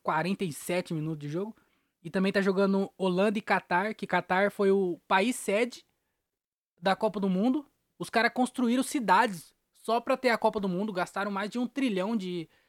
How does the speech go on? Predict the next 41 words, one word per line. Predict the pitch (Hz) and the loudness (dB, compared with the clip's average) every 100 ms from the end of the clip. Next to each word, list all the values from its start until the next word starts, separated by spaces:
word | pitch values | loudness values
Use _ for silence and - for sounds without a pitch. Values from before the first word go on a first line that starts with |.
| _ | _
de, | _ 147 165 147 | _ -12 -10 -10
não | 165 | -10
sei | - | -10
se | 170 147 | -12 -14
dólares, | 131 135 143 175 139 131 | -18 -10 -8 -6 -10 -14
reais, | 139 131 156 | -16 -14 -14
sei | 170 | -12
lá. | 160 _ _ _ | -14 _ _ _
Mas | 151 | -8
gastaram | 185 214 202 | -4 -2 0
mais | 240 | 2
de | 277 | 0
um | |
trilhão, | 277 277 196 214 | 0 0 0 0
construíram | 254 240 247 247 | -2 -2 0 2
cidades, | 254 262 190 190 208 | 2 0 0 -2 -4
construíram | - 226 247 247 | -8 -8 -6 -4
estádios | 262 - 196 214 196 | -4 0 -2 -2 -4
só | 233 | -4
pra | 240 | -4
Copa | 262 247 | -4 -6
do | 233 | -6
Mundo. | 202 196 208 | -6 -6 -8
Fizeram | 208 214 226 | -6 -4 -4
o | |
caralho | - 254 202 220 | 0 0 2 0
pra, | 233 202 180 - _ _ | -4 -6 -8 -12 _ _
pra, | 185 175 160 - | -4 -4 -4 -8
pra, | 180 170 160 - _ _ _ _ _ _ _ _ _ _ | -4 -2 -4 -8 _ _ _ _ _ _ _ _ _ _
é, | 147 147 | -18 -16
sediar | - 214 202 208 196 | -6 -4 0 2 0
a | |
Copa. | - 180 202 247 _ _ | 0 -2 -2 -6 _ _
E | 180 | -8
os | - | -4
caras | 202 202 | -4 -2
foram | 214 226 - _ _ | -4 -4 -10 _ _
os | - | -20
primeiros | - 233 196 214 | -10 -4 -2 0
eliminados. | 226 233 220 - | 0 0 0 -2
<laughs> | - - - 254 - - - - | -4 -12 -12 -12 -12 -18 -20 -20